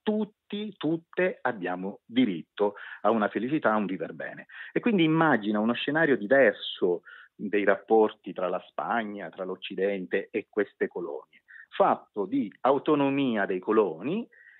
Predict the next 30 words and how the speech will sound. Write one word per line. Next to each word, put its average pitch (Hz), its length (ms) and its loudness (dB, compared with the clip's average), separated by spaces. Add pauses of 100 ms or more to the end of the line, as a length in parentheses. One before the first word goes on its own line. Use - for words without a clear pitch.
e 202 220 0
di 240 220 -4
scambi, 269 520 -2 (360)
scambi 135 680 0
culturali, 127 680 -4
scambi, 107 580 -2 (280)
eh, 95 580 4
economici, 135 680 2
chiaramente, 107 560 0
commerciali. 113 800 0
Quindi 131 360 -2 (300)
la 120 100 0
sua 180 160 2
idea 170 300 4
è: 104 100 -2
queste - 180 -8
persone 160 340 -4
devono 123 220 -2
essere 120 240 -4
lasciate 113 600 -2
al 107 160 -4
loro 131 260 4
modo 120 320 0
di 101 160 -14
vivere, 123 520 -10 (260)
devono 117 300 0
avere 123 300 2
la 95 120 -2
loro 117 240 2
autonomia, 104 840 -4